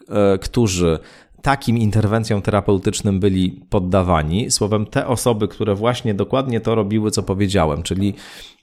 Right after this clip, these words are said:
e, czyli opowiadały od razu na bieżąco o emocjach, które nimi targają czy targały, otóż u tych osób, e, prawdopodobieństwo wystąpienia,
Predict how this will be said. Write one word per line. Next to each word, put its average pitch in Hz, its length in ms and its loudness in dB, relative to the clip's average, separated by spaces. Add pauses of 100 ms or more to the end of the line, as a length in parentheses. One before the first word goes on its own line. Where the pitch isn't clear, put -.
(160)
e, 101 460 0
czyli 120 300 2
opowiadały 123 720 2
od 123 160 2
razu 113 340 2
na 104 140 2
bieżąco 107 580 0
o 110 140 0
emocjach, 101 460 0
które 101 320 -2
nimi 101 380 2 (140)
targają 101 720 0 (120)
czy - 100 -8
targały, 90 640 0 (1400)
otóż 131 260 0
u 170 120 0
tych 151 260 0
osób, 147 380 0 (220)
e, 113 40 4
prawdopodobieństwo 131 920 2
wystąpienia, 120 680 2